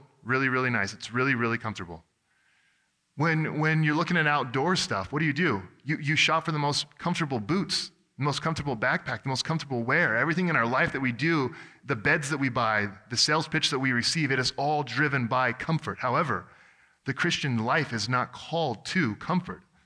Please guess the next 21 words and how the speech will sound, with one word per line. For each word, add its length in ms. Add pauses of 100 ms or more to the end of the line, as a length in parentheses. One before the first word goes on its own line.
(760)
Christian 280
life 240
is 120
called 260
to 60
having 240
Christ 340
at 60
the 60
center. 440 (1300)
So 220
when 180
the 80
preacher 320
comes 260
in 160
and 140
says 260
all 140
this 160
stuff, 420